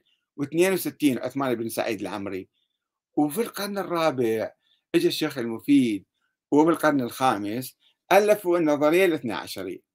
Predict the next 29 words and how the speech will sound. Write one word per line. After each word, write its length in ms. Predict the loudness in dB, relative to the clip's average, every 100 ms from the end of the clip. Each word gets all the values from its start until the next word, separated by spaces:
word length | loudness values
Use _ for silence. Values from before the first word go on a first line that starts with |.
| _ _ _
صاروا 320 | 4 4 4
الأئمة 320 | 0 0 0
الاثنى 180 | 0 2
عشر 480 | 4 4 4 2 0
وأسمائهم 600 | -2 0 0 2 0 0
معروفة 340 | 0 0 0 0
من 160 | -2
قبل 480 | 0 6 10 10 8
ومعلقة 520 | 4 4 6 6 4
في 100 | 2
البيوت، 600 | 0 2 6 6 4 0 _ _ _ _ _
بيوت 280 | 8 8 8
الشيعة 360 | 2 6 6
كلهم 500 | 4 0 0 0 -2 -8 _ _ _
أسماء 300 | -6 0 2
الأئمة 300 | 4 2 0
الاثنى 200 | -2 -4
عشر 240 | -4 -6 -8
معلقة 360 | -6 -6 -6
في 120 | -2 0
بيوتهم، 480 | 6 6 6 -6
وما 140 | -6 -6
حد 160 | -4
ما 80 | -4
يعرف. 260 | -4 -6 -8
شوفوا 240 | -12 -12
شلون 320 | -10 -6 -6 -6 _ _ _ -12
التاريخ 440 | 0 4 4 2
يزوروه، 640 | 0 2 2 2 2 0